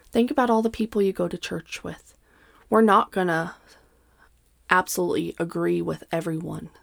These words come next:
that we meet in the church, but we can learn to find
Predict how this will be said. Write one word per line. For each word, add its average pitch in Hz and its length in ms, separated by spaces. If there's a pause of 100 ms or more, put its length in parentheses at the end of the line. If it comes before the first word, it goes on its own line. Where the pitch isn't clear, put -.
(120)
that - 180
we 160 160
meet 165 400
in 156 100
the 156 60
church, - 600 (500)
but - 320 (1200)
we 190 120
can 180 600 (260)
learn 170 540 (800)
to 180 180
find 165 680